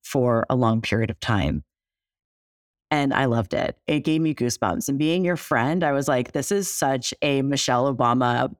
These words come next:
boss move moment." But beyond that, it was just, like, so heartwarming and speaks to me a lot to your character. And I think that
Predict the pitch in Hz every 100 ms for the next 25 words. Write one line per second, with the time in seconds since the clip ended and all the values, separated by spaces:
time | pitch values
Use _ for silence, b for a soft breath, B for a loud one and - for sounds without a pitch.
0 | _ 135 127 160 - - 156 135 135 147
1 | 135 156 139 139 160 208 254 - B B
2 | _ 175 170 165 143 151 165 139 127 123
3 | - 160 151 151 - 165 - 165 143 -
4 | _ _ - - - 147 151 151 147 -
5 | 139 113 127 117 78 101 120 - 127 120
6 | 117 - - 139 - - - _ - 147
7 | 135 143 131 110 107 _ _ _ _ _
8 | - 156 143 143 - 127 123 - 120 127
9 | 165 170 175 135 131 151 - 127